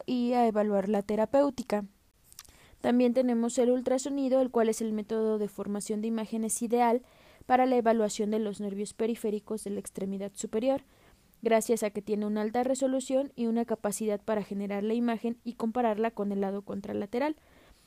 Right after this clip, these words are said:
Entonces, esto nos permite correlacionar los síntomas del paciente.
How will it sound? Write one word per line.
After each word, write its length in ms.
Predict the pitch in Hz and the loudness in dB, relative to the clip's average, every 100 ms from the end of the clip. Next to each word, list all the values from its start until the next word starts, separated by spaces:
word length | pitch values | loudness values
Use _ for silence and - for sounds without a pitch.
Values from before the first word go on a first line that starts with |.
| _ | _
Entonces, 460 | 226 226 208 233 226 | -4 -2 -2 0 -2
esto 240 | 226 240 | 0 0
nos 180 | 247 240 | 0 0
permite 400 | 262 254 247 262 | -2 0 -2 -2
correlacionar 680 | 233 220 208 196 208 208 202 | 0 0 0 -2 -4 -4 -2
los 160 | 214 | -4
síntomas 400 | - 196 202 202 | -6 -6 -6 -6
del 140 | 196 202 | -6 -6
paciente. 500 | 208 254 247 233 | -6 -2 0 0